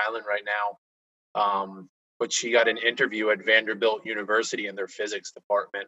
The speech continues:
Uh, I don't know if that's the correct terminology for it, but, um, you know, she, she, she was happy about it, you know, and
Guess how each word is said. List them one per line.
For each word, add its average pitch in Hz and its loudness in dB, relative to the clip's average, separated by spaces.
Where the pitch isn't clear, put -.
Uh, 98 -6
I 101 -8
don't 101 -8
know 98 -10
if 92 -14
that's 92 -6
the 90 -14
correct 104 -2
terminology 98 -6
for 101 -2
it, 92 -6
but, 95 -2
um, 90 -4
you 117 0
know, 117 6
she, - -10
she, 95 -14
she - -2
was 120 0
happy 117 4
about 92 -2
it, 95 -12
you 101 -10
know, 101 0
and 104 -8